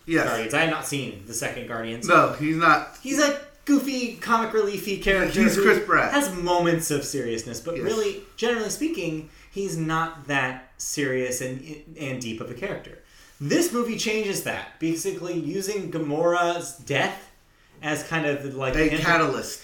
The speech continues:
Speaker 2: a catalyst for him to actually show real emotion. He is pissed when he finds out. And so that moment of, like, real, like, emotion completely ruins the Avengers' plan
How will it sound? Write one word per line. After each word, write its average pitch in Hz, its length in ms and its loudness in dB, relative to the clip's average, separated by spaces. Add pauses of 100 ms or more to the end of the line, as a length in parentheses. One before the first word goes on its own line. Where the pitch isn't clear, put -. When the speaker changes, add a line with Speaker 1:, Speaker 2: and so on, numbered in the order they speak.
(160)
Speaker 2:
a 170 60 -2
catalyst 240 400 4
for 185 100 -4
him 208 180 -2
to 185 80 -2
actually 185 360 2
show 165 300 4
real 127 240 0
emotion. 143 460 -2 (380)
He 240 320 -2
is 143 220 -6 (640)
pissed 220 1000 4
when 143 160 -4
he 139 120 -6
finds 127 380 -8
out. 156 220 -4 (500)
And 143 260 0
so 151 520 -2 (100)
that 165 320 4
moment 175 580 0
of, 139 340 -2
like, 127 280 -4 (160)
real, 165 320 2
like, 131 680 -2 (380)
emotion 143 760 -2 (340)
completely 170 580 0
ruins 151 560 2
the 143 140 2
Avengers' 139 400 0
plan 120 420 -6